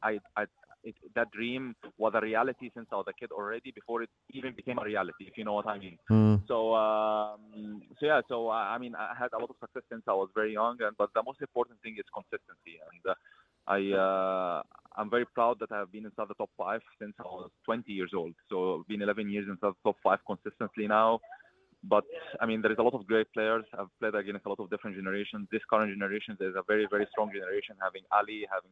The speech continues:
Speaker 1: Paul, having, uh, Diego, Asal. We are the top five right now. It's, uh, any of us can beat each other on the day. And, uh, yeah, I do hope, uh, for Paul and myself to, uh, I mean, there is a lot of great players in the tournament this week, but I think Paul and myself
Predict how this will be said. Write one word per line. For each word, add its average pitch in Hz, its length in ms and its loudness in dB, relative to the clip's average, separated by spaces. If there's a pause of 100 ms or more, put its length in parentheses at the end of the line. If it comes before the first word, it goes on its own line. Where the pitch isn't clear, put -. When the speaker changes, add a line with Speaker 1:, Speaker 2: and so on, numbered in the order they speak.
(100)
Speaker 1:
Paul, 107 340 4 (540)
having, 98 380 -10
uh, 95 380 2
Diego, 107 420 -2
Asal. 107 540 0 (100)
We 107 80 -8
are 104 140 -4
the 98 100 -8
top 110 180 -4
five 107 240 0
right 98 200 -2
now. 104 400 -4
It's, 85 180 -12 (180)
uh, - 40 -10 (200)
any 113 180 -8
of 104 100 -4
us 113 100 6 (140)
can 104 280 -6
beat 113 140 -6
each 113 240 -4
other 113 140 2
on 107 100 -2
the 104 80 0
day. 123 300 2 (520)
And, 104 360 -6
uh, 101 420 4
yeah, 135 160 2
I 117 140 -6
do 123 100 -6
hope, 117 240 -10 (140)
uh, 104 280 -4
for - 160 -14
Paul - 220 -8
and 110 80 -18
myself 107 400 -10 (160)
to, 98 400 -4
uh, 95 300 0 (640)
I 113 40 0
mean, 117 160 -2
there 113 120 2
is 117 40 -4
a 117 40 2
lot 113 140 -4
of 110 80 -10
great 120 180 -2
players 110 240 -2
in 104 80 -2
the 104 60 -2
tournament 113 340 -2
this - 120 -16
week, 127 200 -4 (260)
but 82 180 -6
I 90 140 -2
think 110 260 -8
Paul 110 120 -6
and 107 100 -6
myself 107 240 -2